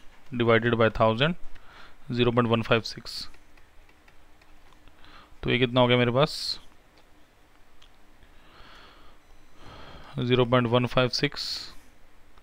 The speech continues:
ज़ीरो पॉइंट सेवन सिक्स फ़ाइव एट पॉइंट ज़ीरो, सॉरी, तो ठीक है, इतना ही आना चाहिए।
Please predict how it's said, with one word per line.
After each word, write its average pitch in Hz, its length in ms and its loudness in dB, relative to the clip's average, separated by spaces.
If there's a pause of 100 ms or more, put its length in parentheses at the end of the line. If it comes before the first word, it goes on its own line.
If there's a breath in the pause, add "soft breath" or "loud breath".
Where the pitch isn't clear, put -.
(680)
ज़ीरो 120 220 2
पॉइंट 117 220 0
सेवन 131 960 0
सिक्स - 640 -6
फ़ाइव 120 360 2
एट 117 220 0 (120)
पॉइंट 123 340 -4 (220)
ज़ीरो, 113 480 -2 (2000)
सॉरी, 113 240 -2 (4000 loud breath)
तो - 100 -8
ठीक 156 160 4
है, 156 60 8
इतना 143 260 0
ही 139 40 6
आना 135 180 6
चाहिए। 120 260 -2